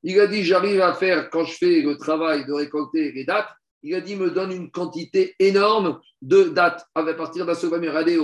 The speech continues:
quand vous allez le long d'Yericho, là-bas, de la mer Morte, vous voyez les palmiers, ils ont des quantités énormes de dattes et de bananes. Euh, enfin, pas de bananes, de dattes et de figues. Amare,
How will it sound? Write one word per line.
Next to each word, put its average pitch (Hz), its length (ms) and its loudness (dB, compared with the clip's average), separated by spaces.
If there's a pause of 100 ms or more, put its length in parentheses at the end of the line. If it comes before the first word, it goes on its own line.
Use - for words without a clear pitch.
(120)
quand 160 180 -6
vous 143 560 -4
allez 160 180 6
le 143 60 4
long 156 180 2
d'Yericho, 147 480 0
là-bas, 143 220 -2
de 135 60 -4
la 127 60 -4
mer 131 160 -8
Morte, 208 280 -2 (340)
vous 135 60 -4
voyez 165 240 4
les 160 60 -4
palmiers, 160 520 0 (180)
ils 160 160 -4
ont 170 60 -4
des 160 140 2
quantités 160 680 -4
énormes 190 420 -4 (240)
de 175 260 2
dattes 180 420 2
et 165 80 4
de 156 120 4
bananes. 139 400 -4 (680)
Euh, 165 180 2
enfin, 131 160 -6
pas 139 120 -6
de 151 60 -10
bananes, 151 260 -4
de 151 80 -2
dattes 131 260 -8 (220)
et 160 100 0
de 175 80 0
figues. - 240 -16 (340)
Amare, 190 580 -6